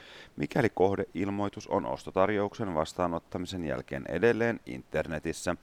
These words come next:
tulee ilmoitukseen laittaa merkintä käsirahallisesta ostotarjouksesta. Uusi tarjous voidaan ottaa vastaan ja aktiivista markkinointia jatkaa vasta sitten, kun käsiraha on palautettu tarjouksen tekijälle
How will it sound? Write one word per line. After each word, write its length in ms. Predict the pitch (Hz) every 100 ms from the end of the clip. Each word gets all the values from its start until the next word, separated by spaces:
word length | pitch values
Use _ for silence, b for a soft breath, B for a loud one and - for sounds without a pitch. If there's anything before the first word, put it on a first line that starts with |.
| B B B B
tulee 260 | - 107 73
ilmoitukseen 760 | 76 87 104 113 - 120 113
laittaa 380 | 90 82 - 92
merkintä 560 | 82 69 - 90 78 87
käsirahallisesta 960 | - - 80 82 98 98 98 107 - -
ostotarjouksesta. 1200 | 73 - - 76 73 71 50 50 - - - - _ B B B B
Uusi 240 | - 73 90
tarjous 520 | 95 92 92 92 -
voidaan 400 | 87 90 95 87
ottaa 380 | - - 113 90
vastaan 560 | 62 - - 87 92 -
ja 120 | 104 -
aktiivista 640 | 71 - - 85 92 -
markkinointia 760 | 110 107 - 113 110 110 120 110
jatkaa 500 | 85 87 - 101 78
vasta 280 | 69 - 87
sitten, 540 | 69 58 _ 67 69 B B B
kun 160 | - 104
käsiraha 580 | 80 78 71 78 98 117
on 100 | 110
palautettu 640 | 90 90 92 87 - - -
tarjouksen 580 | 69 67 67 78 - 107
tekijälle 580 | - - 92 90 85